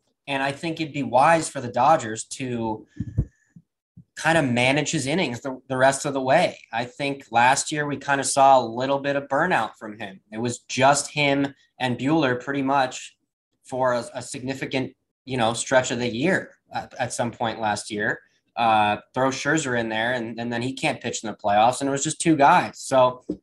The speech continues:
I, I think it would be wise to kind of monitor his starts when you get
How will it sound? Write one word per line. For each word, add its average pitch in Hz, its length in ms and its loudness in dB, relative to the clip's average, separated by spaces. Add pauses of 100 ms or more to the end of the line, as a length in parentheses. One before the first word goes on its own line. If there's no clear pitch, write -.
I, 135 200 -4
I 151 80 -2
think 170 220 -4
it 175 60 0
would 156 220 0
be 147 440 -4 (520)
wise 156 600 4 (260)
to 127 560 -4
kind 135 180 -2
of 139 80 0
monitor 131 500 0
his 127 200 -6
starts 135 460 -2 (260)
when 123 180 -8
you 127 80 -10
get 123 320 -4